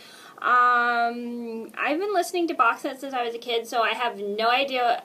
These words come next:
I've been listening to them for years, but the thing is, I have no idea what era they're from. I really think they're from the late nineties. I'm not sure. Um, they're a really great band. You guys should check 'em out. They have, like, a bunch of songs, of their songs on YouTube.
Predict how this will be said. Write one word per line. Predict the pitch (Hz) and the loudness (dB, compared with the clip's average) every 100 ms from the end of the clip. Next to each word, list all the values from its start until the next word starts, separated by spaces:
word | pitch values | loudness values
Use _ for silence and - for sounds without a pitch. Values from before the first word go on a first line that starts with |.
| - | -6
I've | 226 262 285 277 | -2 0 0 -2
been | 330 294 | -4 -2
listening | 269 285 277 | -6 -8 -10
to | - | -10
them | 269 | -10
for | 254 | -8
years, | 196 208 233 | -6 -4 -4
but | 240 226 - | -2 -2 0
the | 180 226 | -2 -2
thing | 262 262 | -4 -6
is, | 254 | -2
I | 226 | 0
have | 226 208 | 0 -2
no | 214 | -2
idea | 226 240 254 | 0 0 0
what | 240 - | 0 2
era | 185 208 | 0 -2
they're | 233 | -4
from. | 233 262 254 | -2 0 0
I | 180 202 | 0 -2
really | 214 226 254 | -4 -6 -6
think | 262 233 | -10 -8
they're | 233 | -8
from | 233 233 | -8 -6
the | 226 | -4
late | 202 190 214 - | -4 -4 -4 -2
nineties. | 180 196 202 202 202 | -2 -2 -2 -4 -4
I'm | 185 190 | -6 -2
not | 202 202 | 0 0
sure. | - - 190 196 254 - - - - | -4 -8 -6 -6 -6 -12 -20 -20 -4
Um, | 220 233 226 226 | 0 4 2 2
they're | 247 262 254 254 | 0 2 4 2
a | 254 | 0
really | 269 285 | 2 2
great | 302 302 285 | 4 2 2
band. | 247 233 233 | 0 0 0
You | 240 | -2
guys | 226 220 | -2 -2
should | - 226 | -4 -8
check | 262 254 | -6 -4
'em | 240 | 0
out. | 220 220 | 2 2
They | 233 | 0
have, | 226 226 233 | 0 2 2
like, | 233 233 | 2 0
a | 233 | -2
bunch | 220 220 | -4 -4
of | 226 | -4
songs, | 240 208 220 220 | 0 0 0 -4
of | - | -6
their | 196 214 | -4 -4
songs | 233 208 208 | -2 -2 -2
on | 208 196 | -4 -2
YouTube. | 190 185 196 - | -2 -2 -4 -4